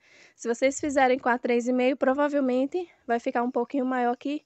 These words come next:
esse tapete aqui. Então, agora eu vou mostrar mais algumas peças pra vocês. Esse daqui, ó, o tapete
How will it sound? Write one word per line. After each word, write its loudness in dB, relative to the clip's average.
esse 2
tapete 0
aqui. -10
Então, 2
agora 4
eu 2
vou 4
mostrar 2
mais 2
algumas 2
peças -2
pra -2
vocês. -6
Esse 6
daqui, 4
ó, 6
o 4
tapete 0